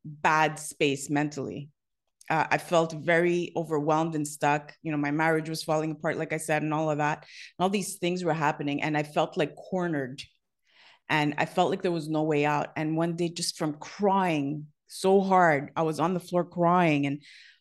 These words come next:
I asked, I said, "God, take my life away." Now, I would never commit suicide, but that was just the words that came out of my mouth. Um, I didn't want to live the life I wanted. Like, I'm not,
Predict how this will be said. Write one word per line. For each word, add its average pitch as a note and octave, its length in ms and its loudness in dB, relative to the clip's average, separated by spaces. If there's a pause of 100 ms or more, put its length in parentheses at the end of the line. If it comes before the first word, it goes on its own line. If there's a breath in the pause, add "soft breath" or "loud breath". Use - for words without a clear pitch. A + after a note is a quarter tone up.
I E3 120 4
asked, F3 580 0
I D#3 120 -2
said, C#3+ 480 2
"God, D3 340 -2
take - 180 -4
my D3+ 120 0
life C#3 320 -2
away." - 400 -10 (1500)
Now, C#3+ 580 2 (680)
I E3+ 80 6
would E3 180 2
never D#3+ 260 2
commit D3+ 320 0
suicide, D#3+ 600 0
but D3 160 0 (120)
that D3 180 2
was E3 180 -2
just D#3 240 -6
the D#3 80 0
words E3 400 2
that D3+ 140 -4
came D#3 200 -4
out D3 140 0
of D3 60 0
my C#3+ 160 -2
mouth. D3 400 -6 (960)
Um, C#3+ 640 0 (400)
I E3 80 2
didn't E3 400 -4
want D#3+ 140 0
to D3+ 40 0
live D3 160 -2
the D3 80 -2
life C#3+ 220 0
I C3+ 60 0
wanted. C#3+ 520 -4 (440)
Like, D3 200 0
I'm D#3+ 160 4
not, F3+ 300 0